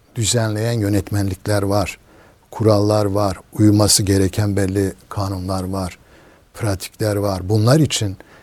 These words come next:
devletin müfettişleri var. Bunlar denetliyorlar.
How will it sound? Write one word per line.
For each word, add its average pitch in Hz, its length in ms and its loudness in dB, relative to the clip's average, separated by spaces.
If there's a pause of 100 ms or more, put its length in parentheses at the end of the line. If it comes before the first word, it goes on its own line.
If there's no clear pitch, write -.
(280)
devletin 123 500 4
müfettişleri 107 800 -4
var. 139 280 -8 (600)
Bunlar 113 440 2
denetliyorlar. 107 800 0